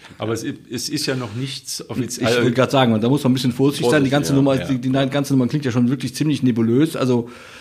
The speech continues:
Speaker 2: ähm, man hat ja im Fußball schon vieles erlebt, aber dass einer wirklich so,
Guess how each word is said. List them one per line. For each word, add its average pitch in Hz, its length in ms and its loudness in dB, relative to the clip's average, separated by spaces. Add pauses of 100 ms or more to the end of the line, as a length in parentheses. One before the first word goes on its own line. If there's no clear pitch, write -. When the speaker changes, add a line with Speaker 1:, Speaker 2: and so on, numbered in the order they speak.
(220)
Speaker 2:
ähm, 117 360 2
man 117 120 2
hat 120 120 0
ja - 60 2
im - 40 -2
Fußball 160 300 0
schon 120 100 -2
vieles 143 240 -2
erlebt, 117 360 2
aber 117 200 2
dass 110 160 -2
einer 120 240 0
wirklich 131 240 -2
so, 131 140 2